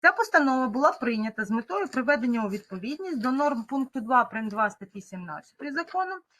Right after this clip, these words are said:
та врегульовує здійснення громадських слухань у режимі відеоконференції в процесі здійснення оцінки впливу на довкілля на період дії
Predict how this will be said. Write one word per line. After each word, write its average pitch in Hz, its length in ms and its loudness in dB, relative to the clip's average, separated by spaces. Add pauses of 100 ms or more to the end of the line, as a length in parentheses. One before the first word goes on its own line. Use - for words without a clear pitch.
(220)
та 302 120 4
врегульовує 269 760 -2
здійснення 185 880 -6 (340)
громадських 226 560 -2
слухань 190 540 -8
у 208 240 -8
режимі 202 420 -6
відеоконференції 196 920 -10
в - 80 -14
процесі 262 500 -2
здійснення 180 500 -10
оцінки 185 440 -12
впливу 170 260 -12
на 165 120 -14
довкілля 381 560 -4
на 220 120 -2
період 190 380 -6
дії 277 300 -4